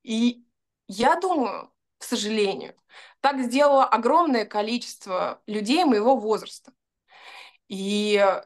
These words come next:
сейчас я жалею, на самом деле. Возможно, в этом кроется ещё ответ, э, на вопрос, а почему вот мне кажется, что нас было много, когда мы выходили,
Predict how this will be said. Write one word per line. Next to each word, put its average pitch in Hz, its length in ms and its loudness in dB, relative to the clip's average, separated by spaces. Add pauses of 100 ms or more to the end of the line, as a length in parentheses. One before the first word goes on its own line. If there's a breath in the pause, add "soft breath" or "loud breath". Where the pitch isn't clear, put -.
сейчас 285 460 -2
я 247 120 2
жалею, 240 580 0
на 214 140 -6
самом 202 320 -4
деле. 190 360 -8
Возможно, 254 460 4
в 233 60 -2
этом 254 220 0
кроется 262 380 0
ещё 247 240 -2
ответ, 240 540 -2
э, 190 600 -6
на 214 360 0
вопрос, 254 460 0
а - 40 -10
почему 240 680 -2
вот 196 180 -12
мне 220 260 2
кажется, 196 520 -2
что - 160 -12
нас 202 180 0
было 196 160 -4
много, 269 420 2
когда 196 280 -4
мы 196 100 -10
выходили, 190 760 -8